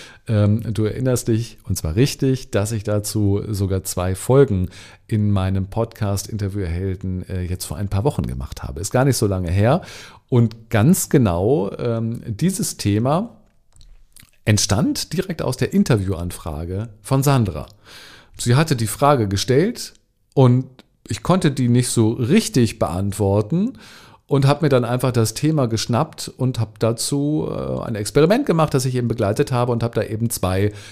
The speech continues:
ähm, Podcast-Folgen zugemacht.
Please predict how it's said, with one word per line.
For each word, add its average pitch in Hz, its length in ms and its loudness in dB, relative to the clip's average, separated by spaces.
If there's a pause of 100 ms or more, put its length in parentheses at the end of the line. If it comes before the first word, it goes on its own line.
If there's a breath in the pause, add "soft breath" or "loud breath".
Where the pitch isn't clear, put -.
(180 loud breath)
ähm, 98 480 0 (100)
Podcast-Folgen 80 1400 -6
zugemacht. - 880 -4